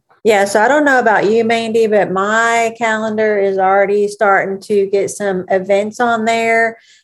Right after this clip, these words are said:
parties with family and friends, and just get-togethers and things like that. So we thought today would be a good time to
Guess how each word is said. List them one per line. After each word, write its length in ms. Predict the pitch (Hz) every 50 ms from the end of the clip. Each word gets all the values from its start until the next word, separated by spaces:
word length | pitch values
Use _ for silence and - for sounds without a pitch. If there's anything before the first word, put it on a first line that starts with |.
| _ _
parties 520 | - 220 220 220 220 208 214 220 226 220 -
with 300 | 190 185 180 175 175 -
family 520 | 240 254 254 254 254 254 254 247 247 240
and 220 | 214 185 185 180 -
friends, 580 | 233 233 233 233 233 233 233 233 233 220 214 202
and 180 | 196 190 190
just 380 | 196 196 196 202 202 - - 190
get-togethers 720 | 214 226 220 226 - 240 226 220 220 220 220 214 208 208
and 180 | 208 196 190 190
things 260 | 208 202 202 208 -
like 260 | 214 196 196 196 -
that. 280 | 214 214 220 220 202 196
So 160 | 202 214 202
we 140 | 214 233 240
thought 400 | 240 262 277 269 254 202 196 -
today 360 | 214 196 196 196 202 208 208
would 200 | 202 196 185 185
be 160 | 196 196 190
a 100 | 190 180
good 280 | 185 - 196 196 196 -
time 400 | - 196 190 185 185 185 185 180 -
to 300 | 190 180 180 180 180